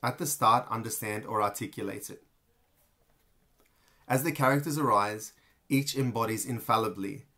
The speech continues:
an aspect of that dilemma, that perplexity. These characters might not be interesting to anyone else,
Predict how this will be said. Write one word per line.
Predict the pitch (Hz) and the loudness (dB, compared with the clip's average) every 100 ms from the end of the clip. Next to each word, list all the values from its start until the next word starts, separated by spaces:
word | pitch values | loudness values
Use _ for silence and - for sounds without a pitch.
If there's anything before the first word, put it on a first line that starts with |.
| _ | _
an | 117 113 | -6 -2
aspect | 117 123 - 127 - | -2 -2 -2 -2 -2
of | 110 107 | -2 -2
that | 110 - | -4 -2
dilemma, | 104 98 92 87 - | -4 -4 -6 -10 -14
that | 113 107 107 | -8 -4 -4
perplexity. | - 117 107 98 - - 104 - _ _ _ _ _ _ _ _ _ | -6 -8 -8 -8 -10 -12 -14 -20 _ _ _ _ _ _ _ _ _
These | 123 170 | 4 4
characters | - 135 127 131 147 | 2 0 0 0 0
might | 127 123 | 2 2
not | 113 127 127 | 2 -2 -2
be | 123 | -4
interesting | 120 120 123 - 131 | -2 -4 -4 -2 -4
to | 123 | -2
anyone | 120 143 143 127 | 0 0 2 0
else, | 104 92 - - | -2 -6 -12 -16